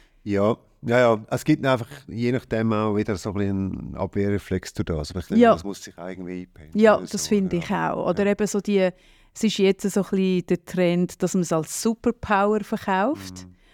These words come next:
Speaker 2: Und die Phase habe ich auch durchlebt
Speaker 1: Mhm.
Speaker 2: übrigens. Ich
Speaker 1: Mhm.
Speaker 2: habe auch so, ah, Superpower und so. Und das stimmt schon auch, weil ich merke, wie, ich kann mich mit, mit Medis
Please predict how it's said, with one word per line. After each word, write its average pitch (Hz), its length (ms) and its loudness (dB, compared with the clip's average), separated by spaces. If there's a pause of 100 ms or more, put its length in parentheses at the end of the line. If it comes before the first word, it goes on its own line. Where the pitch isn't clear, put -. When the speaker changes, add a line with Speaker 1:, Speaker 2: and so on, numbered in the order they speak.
(420)
Speaker 2:
Und 185 800 2
die 220 120 6
Phase 202 340 4
habe 185 140 0
ich 170 100 -6
auch 202 120 4
durchlebt 247 580 0
Speaker 1:
Mhm. 269 60 2
Speaker 2:
übrigens. 277 500 0
Ich 196 200 -4
Speaker 1:
Mhm. 196 200 0
Speaker 2:
habe 226 220 2
auch 208 40 -4
so, 202 280 -2
ah, 180 260 -2
Superpower 226 840 -2
und 233 160 -2
so. 285 160 0 (380)
Und 233 260 0
das 285 80 2
stimmt 277 520 0
schon 311 200 2 (120)
auch, 202 380 4
weil 190 140 0
ich 254 180 -2
merke, 214 440 -2
wie, 269 260 0 (340)
ich 262 240 0
kann 226 240 2
mich 208 220 0
mit, - 380 -4
mit - 220 -2
Medis 226 680 0